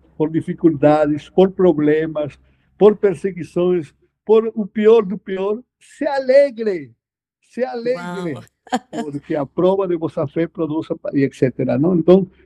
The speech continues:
Speaker 1: um problema, para aqueles que têm a cosmovisão correta, ele vai fazer com que você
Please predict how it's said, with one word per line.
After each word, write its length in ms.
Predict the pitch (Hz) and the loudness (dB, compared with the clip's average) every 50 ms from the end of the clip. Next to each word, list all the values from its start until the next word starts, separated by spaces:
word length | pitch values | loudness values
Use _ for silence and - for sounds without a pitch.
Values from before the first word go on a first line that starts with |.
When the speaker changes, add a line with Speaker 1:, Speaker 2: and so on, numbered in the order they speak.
| _ _ _ _ _ _ _ | _ _ _ _ _ _ _
Speaker 1:
um 200 | 202 220 269 285 | 6 6 6 6
problema, 800 | 285 - 254 247 233 220 202 190 185 180 185 185 196 220 214 - | 4 4 4 6 6 6 4 2 2 2 -2 -2 -4 -6 -8 -8
para 180 | - 160 156 | -8 -8 -8
aqueles 300 | 143 - - 175 180 - | -8 -8 -8 -8 -8 -8
que 120 | - - 170 | -10 -10 -6
têm 160 | 165 175 175 | -4 -4 -4
a 80 | 175 170 | -4 -4
cosmovisão 680 | - - 165 170 185 170 165 160 160 - 160 165 165 | -6 -8 -8 -6 -4 -4 -4 -4 -4 -4 -4 -4 -4
correta, 680 | 160 - 156 120 123 135 143 147 - _ - 180 196 190 _ _ _ _ _ _ _ _ - | -2 -4 -4 -2 -2 -2 -2 -2 -4 _ -2 -2 -2 -2 _ _ _ _ _ _ _ _ -2
ele 640 | 147 147 160 170 165 170 180 180 180 180 185 180 | -2 -2 -2 -2 -6 -6 -2 -2 0 0 0 -2
vai 340 | 156 147 156 156 156 165 156 143 - | 0 2 2 2 4 2 0 -2 -2
fazer 480 | - - 160 - - 156 165 170 165 160 | -2 -2 -2 -2 -2 0 0 0 0 -2
com 180 | - 185 185 | -2 -2 -2
que 140 | 180 - 170 | 0 -2 -2
você 640 | 160 156 147 - - - 160 165 - - - - | -2 -2 -6 -8 -4 -2 0 0 0 0 -2 -6